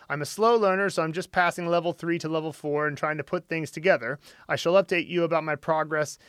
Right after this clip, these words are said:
In the meantime, I know I will slowly but surely master the techniques and can't wait for the day I can read Mandarin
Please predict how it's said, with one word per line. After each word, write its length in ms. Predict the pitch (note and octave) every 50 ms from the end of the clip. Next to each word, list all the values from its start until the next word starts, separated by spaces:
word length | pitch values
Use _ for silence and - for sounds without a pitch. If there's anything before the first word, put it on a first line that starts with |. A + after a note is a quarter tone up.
| _ -
In 120 | - D#3
the 60 | D#3 D#3+
meantime, 640 | F#3 G#3 A3 G#3+ F#3 - F#3+ F#3 F#3 F#3 F3+ C3
I 100 | - D#3
know 160 | D#3+ E3 E3 E3
I 100 | D#3+ D#3
will 120 | D#3 D#3
slowly 480 | - - - F3+ F3+ F3+ F3+ F3 F3 E3+
but 160 | D3+ D#3+ -
surely 460 | - - - E3+ E3 D#3+ D#3 D#3+ D#3
master 400 | D#3 D#3 D3 D3+ D3 - - D#3+
the 80 | C#3+ -
techniques 580 | - D#3+ - - D3 C#3+ C#3 C3 - - - _ _ _ _ -
and 160 | C#3+ C#3 -
can't 320 | - - G3 G3 F#3+ - -
wait 260 | D#3+ D#3+ D#3 - -
for 60 | -
the 100 | D#3 D3+
day 260 | C#3+ D3+ C#3+ C#3+ C#3+ C#3
I 40 |
can 140 | - - C#3+
read 220 | C#3+ C#3+ C#3+ C#3 C#3
Mandarin 560 | E3 F#3 G3 F#3+ F3 F3+ F#3 F#3 F#3 F3